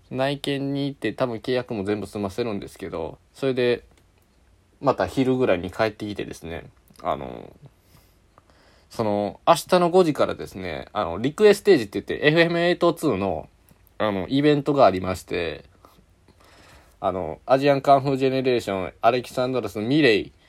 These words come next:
が出る、なんかフェスみたいな、なんか対バンじゃないけど、なんかその、もともと四月にやるやつ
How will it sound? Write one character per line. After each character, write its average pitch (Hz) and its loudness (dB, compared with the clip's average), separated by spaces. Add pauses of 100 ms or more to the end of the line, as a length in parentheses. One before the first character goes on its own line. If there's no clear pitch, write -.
(800)
が 131 6
出 110 6
る、 107 2
な 113 0
ん 110 -2
か 95 0
フ - -2
ェ - 4
ス 240 -2
み 170 0
た 90 -4
い 69 -8
な、 65 -12
な 117 -4
ん - -8
か 87 -2 (140)
対 110 0
バ 120 2
ン 151 -2
じ 160 0
ゃ 127 0
な 98 -2
い 95 -4
け - -8
ど、 - -8 (140)
な 98 -8
ん - -10
か 78 -4
そ - -10
の、 98 -10 (320)
も 160 0
と 185 2
も 175 2
と 156 2
四 185 -6
月 151 0
に 98 -4
や 117 2
る 117 -2
や 127 0
つ 110 -12